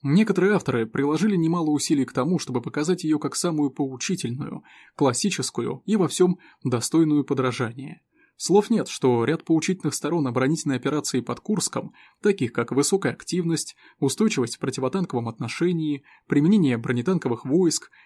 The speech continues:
был широко использован в последующих кампаниях войны, особенно в оборонительных операциях под Киевом и в районе озера Балатон. Но такой сильной группировки, глубоко эшелонированной обороны, а следовательно и таких высоких оперативно-тактических плотностей на один километр фронта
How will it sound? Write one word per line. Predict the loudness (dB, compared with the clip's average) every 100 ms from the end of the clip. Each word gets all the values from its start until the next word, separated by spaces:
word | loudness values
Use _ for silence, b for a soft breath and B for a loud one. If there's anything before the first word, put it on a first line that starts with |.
| b
был | 0 2 2
широко | 0 -2 2 0
использован | 0 2 4 4 -2
в | -6
последующих | -8 -4 -4 -2 -4
кампаниях | -2 -2 -2 -2 -2 -4
войны, | -4 -2 -4 -6 -10 _ -4
особенно | -2 0 0 2
в | 2
оборонительных | 2 2 2 0 -2 -2
операциях | -2 -2 -2 -4 -2
под | -6 -4
Киевом | -2 -2 -2 -6 -10 B B
и | 0
в | 2
районе | 4 4 2
озера | 0 0 2 0 0
Балатон. | 0 -2 -2 -4 -4 -12 b b b
Но | 2 4
такой | 4 2 2 2
сильной | 0 0 0
группировки, | 0 0 2 2 0
глубоко | -6 -4 -4 -2 0
эшелонированной | 0 0 0 2 0 0 -4 -4
обороны, | -6 -2 0 0 -2 -6 B B
а | -6 -4
следовательно | 2 2 2 0 0 -2 -4 -6
и | -4
таких | -2 0 -2 -2
высоких | -2 -2 -2 -8
оперативно-тактических | -6 -2 -2 -2 -2 -2 -4 -6 -8 -6 -6
плотностей | -4 -4 -4 -4 -2
на | -2 -2
один | 0 0
километр | 0 -2 -2 -2
фронта | -2 2 2 0 -8